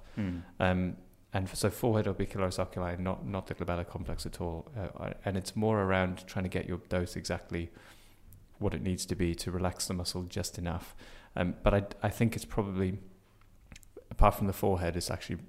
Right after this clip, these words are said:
Speaker 2: rare that you would, you would make things worse.
Speaker 1: Worse.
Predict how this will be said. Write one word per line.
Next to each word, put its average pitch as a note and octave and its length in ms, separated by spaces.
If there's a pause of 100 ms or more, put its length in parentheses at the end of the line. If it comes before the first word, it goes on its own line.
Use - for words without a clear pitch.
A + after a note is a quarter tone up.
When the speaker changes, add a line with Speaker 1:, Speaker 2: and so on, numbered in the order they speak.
(260)
Speaker 2:
rare F#2+ 300
that D#2+ 180
you F2+ 60
would, E2+ 220
you A2+ 120
would F#2 100
make F2+ 200
things E2+ 400 (200)
worse. E2+ 440
Speaker 1:
Worse. E2+ 320